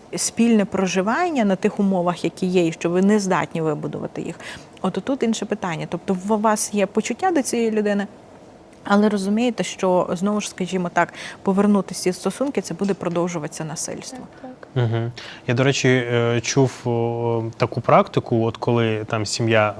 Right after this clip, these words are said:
Speaker 3: була на межі розлучення, що і це навіть, е, пастор якби їм порадив, що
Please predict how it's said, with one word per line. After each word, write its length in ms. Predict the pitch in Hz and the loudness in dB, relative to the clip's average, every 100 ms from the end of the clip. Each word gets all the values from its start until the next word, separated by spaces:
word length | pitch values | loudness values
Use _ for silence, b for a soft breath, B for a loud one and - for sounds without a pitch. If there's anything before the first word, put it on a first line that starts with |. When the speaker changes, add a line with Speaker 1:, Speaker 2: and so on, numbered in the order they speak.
| 113 | -2
Speaker 3:
була 300 | 110 113 107 | 2 4 4
на 120 | 110 | 4
межі 540 | 113 113 110 107 110 110 | 4 2 2 2 2 2
розлучення, 720 | 117 117 196 - 131 117 107 B B | 4 6 4 4 0 0 -2 B B
що 420 | - - 113 113 107 | -8 2 4 4 2
і 60 | 107 | -4
це 360 | - 143 151 123 - 123 | 2 4 4 2 -4 0
навіть, 420 | 117 117 107 113 113 | 4 4 0 -2 -4
е, 40 | |
пастор 480 | 107 120 110 - 107 | 2 4 4 2 -2
якби 280 | 107 101 107 | 0 0 0
їм 120 | 107 | -2
порадив, 420 | 101 120 185 160 | 2 6 6 6
що 300 | - - 117 | 2 0 0